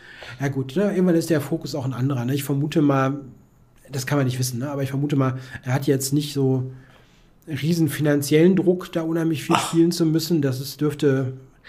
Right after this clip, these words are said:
Speaker 1: immer weiß ja nicht, ne? Also sollte, sollte nicht so sein.
Speaker 2: Nein.
Speaker 1: Und, äh, ne, vielleicht setzt das auch nochmal was frei, wenn man da so etwas unbeschwerter spielen kann.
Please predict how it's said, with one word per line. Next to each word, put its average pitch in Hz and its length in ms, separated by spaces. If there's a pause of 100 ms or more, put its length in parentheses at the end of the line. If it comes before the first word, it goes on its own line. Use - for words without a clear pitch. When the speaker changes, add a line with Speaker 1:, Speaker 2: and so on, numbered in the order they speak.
(360)
Speaker 1:
immer 151 240
weiß 147 160
ja 143 100
nicht, 123 220
ne? 170 240
Also 143 200
sollte, 147 400
sollte 139 280
nicht 156 160
so 170 80
sein. 147 380
Speaker 2:
Nein. 92 100 (540)
Speaker 1:
Und, 143 320
äh, 131 300 (380)
ne, 139 160
vielleicht 135 400
setzt 143 200
das 143 160
auch 147 120
nochmal 143 260
was 135 160
frei, 139 320
wenn 135 80
man 131 160
da 131 100
so 131 240
etwas 139 220
unbeschwerter 156 640
spielen 160 320
kann. 151 220